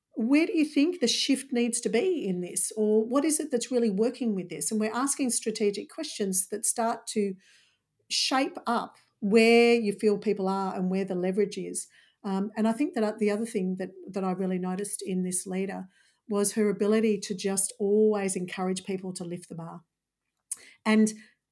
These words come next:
absolutely, um, encourage them to be better at what they do. And I was just reading, uh, um, rereading Encouraging the Heart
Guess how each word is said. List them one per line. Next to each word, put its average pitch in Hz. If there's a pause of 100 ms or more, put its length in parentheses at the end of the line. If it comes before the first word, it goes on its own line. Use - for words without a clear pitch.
(180)
absolutely, 214 (200)
um, 185 (180)
encourage 208
them 185
to 190 (200)
be 202
better 190
at 202
what 180
they 170
do. 175
And 180
I 196
was 196
just 226
reading, 190
uh, 180 (300)
um, 170 (380)
rereading 190
Encouraging 190
the 170
Heart 180